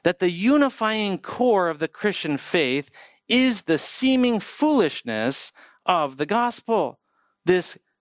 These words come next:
gospel that centers on Jesus Christ. We therefore do not rally around a figure, a movement, a denomination. This is not your identity. Your identity is not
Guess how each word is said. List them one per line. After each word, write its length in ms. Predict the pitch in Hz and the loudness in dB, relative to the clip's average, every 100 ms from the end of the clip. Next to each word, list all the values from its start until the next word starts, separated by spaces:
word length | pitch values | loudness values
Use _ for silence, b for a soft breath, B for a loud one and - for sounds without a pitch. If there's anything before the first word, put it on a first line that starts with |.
| - | 0
gospel 500 | 196 220 - 175 156 | 0 0 -2 -2 0
that 200 | 156 143 | 0 0
centers 640 | - 233 240 - 156 131 - | -2 0 0 -2 -2 -2 -2
on 480 | 202 175 123 123 143 B B | 0 0 0 -2 -6 B B
Jesus 460 | - 147 135 135 123 | -2 2 4 2 0
Christ. 760 | - 185 175 113 - - - _ _ _ _ _ _ - | 0 0 0 -8 -10 -12 -12 _ _ _ _ _ _ 0
We 180 | 175 | 2
therefore 500 | 151 165 190 175 170 | 4 2 0 -2 -2
do 140 | 175 196 | 0 0
not 220 | 180 135 | 0 -2
rally 760 | 117 135 175 180 156 160 190 - B - | -4 -2 0 0 -2 -2 -2 -6 B -2
around 480 | 151 165 180 185 190 | 0 2 0 -2 -4
a 80 | |
figure, 640 | 190 247 247 196 135 - - _ _ - | -2 -2 0 0 -2 -2 -14 _ _ -2
a 140 | 170 | 0
movement, 760 | 175 214 269 220 139 110 107 - B - | 0 0 0 -2 -4 -6 -8 -20 B -2
a 120 | 175 | 0
denomination. 1160 | 196 190 190 202 202 226 247 - 147 110 - _ _ _ _ _ _ _ _ _ 123 | 0 0 -2 -2 -2 -2 -2 -4 -6 -8 -14 _ _ _ _ _ _ _ _ _ 0
This 260 | 202 - | 0 2
is 180 | 254 170 | 0 0
not 300 | 151 123 101 | 0 -2 -6
your 300 | 135 139 123 | -2 0 2
identity. 680 | 113 107 120 110 98 98 - | 0 -2 -4 -4 -6 -10 -4
Your 180 | 135 190 | 0 0
identity 560 | 180 196 208 214 208 | 0 -2 -2 -2 0
is 140 | 185 165 | -2 0
not 260 | 208 202 | -2 -2